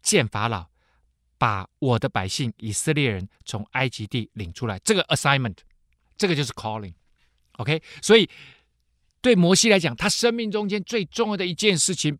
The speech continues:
不是他小时候在皇宫长大，不是他去杀人，也不是在这里放羊，而是怎么样？而是进入到，再一次回到埃及，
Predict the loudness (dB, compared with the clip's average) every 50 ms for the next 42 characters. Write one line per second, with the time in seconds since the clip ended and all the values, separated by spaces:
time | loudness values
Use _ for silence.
0 | _ _ -4 -2 -2 -2 -2 -2 -2 0 0 -2 -2 -2 -2 -2 -4 -4 -4 -6
1 | -2 0 0 -2 -2 -4 _ _ _ _ _ _ _ _ -2 2 4 4 4 4
2 | 0 _ _ _ _ _ _ _ _ _ _ _ -6 -4 -2 0 0 0 0 -2
3 | -6 -10 -12 -10 _ -10 -10 -10 -10 _ _ _ _ _ _ -20 -18 _ -4 -2
4 | 0 0 0 -2 0 0 -2 -2 -2 -4 -8 -8 -6 -6 -4 -2 -2 -2 -4 -6
5 | -10 -12 -18 _ _ _ _ _ _ _ _ -2 -2 0 0 0 0 4 2 2
6 | 4 4 2 2 2 0 -2 _ _ _ _ _ _ -20 -20 -4 0 0 0 0
7 | -2 -10 -12 -16 -18 _ _ _ _ _ _ _ _ _ _ _ _ -4 -2 -2
8 | 0 0 -2 -2 -4 -6 -6 -6 -6 -6 -8 _ _ _ _ _ _ -8 -8 -6
9 | -4 -2 -4 -4 -4 _ _ _ _ _ _ _ 0 2 4 4 4 2 0 -2
10 | -2 -4 -4 -4 -4 -4 -4 -6 _ _ _ _ _ _ _ _ _ 2 4 4
11 | 4 4 0 -4 -4 -4 -4 -4 -4 -4 -4 -6 -6 -6 -8 -10 -14 -14 -18